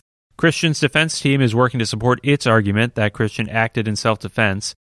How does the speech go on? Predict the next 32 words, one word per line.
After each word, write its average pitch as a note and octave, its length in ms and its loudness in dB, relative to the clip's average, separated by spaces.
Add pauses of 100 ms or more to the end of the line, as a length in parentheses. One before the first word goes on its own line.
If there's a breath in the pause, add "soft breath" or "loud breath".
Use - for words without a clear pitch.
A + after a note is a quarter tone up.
(100)
and B2 200 0
has B2 240 2
cognitive B2+ 500 0
deficits A#2 540 0
that A#2 220 0
led A2+ 180 2
him A#2 140 0
to A2 100 -4
react A2 320 0
violently G#2+ 680 -2
and G#2 240 -2
out G#2 180 2
of G2 80 -6
fear G#2+ 340 0
that G2 220 -2
day F#2+ 180 -6
on F#2 160 -6
the G2+ 60 -6
MAX A#2+ 280 -2
train. F2+ 300 -10 (840)
"Christian F#3 300 2
has E3+ 220 2
trouble E3 280 2
understanding D3+ 600 0
a C#3+ 40 -2
situation C#3 540 -2
from C3 160 0
another C3 240 2
person's B2+ 360 -4
perspective," A2+ 600 -2
Andrews F#2+ 360 -6
said, G2 340 -6